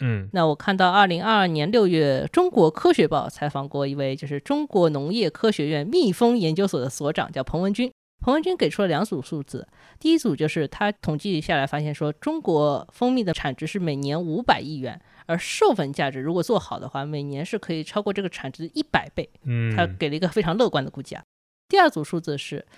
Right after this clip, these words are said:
Speaker 2: 当前我国农产品生产当中使用很多农药化肥，这个农药化肥就是能够实现这个百分之五的增产，已经算比较难得的了。但是如果用蜜蜂做好授粉服务的话，那这个产量可能提升不只是百分之五。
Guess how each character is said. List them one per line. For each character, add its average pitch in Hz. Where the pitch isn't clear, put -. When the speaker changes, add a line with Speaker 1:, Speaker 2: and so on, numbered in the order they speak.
Speaker 2:
当 -
前 233
我 156
国 151
农 151
产 180
品 143
生 185
产 127
当 160
中 165
使 -
用 147
很 143
多 143
农 147
药 196
化 185
肥， -
这 311
个 330
农 240
药 277
化 269
肥 156
就 196
是 170
能 160
够 233
实 165
现 196
这 180
个 143
百 156
分 262
之 359
五 208
的 135
增 185
产， -
已 190
经 170
算 214
比 165
较 135
难 139
得 -
的 131
了。 -
但 294
是 269
如 240
果 196
用 226
蜜 311
蜂 247
做 311
好 190
授 381
粉 143
服 147
务 147
的 135
话， 135
那 147
这 -
个 202
产 -
量 147
可 -
能 139
提 -
升 165
不 330
只 -
是 -
百 127
分 139
之 131
五。 120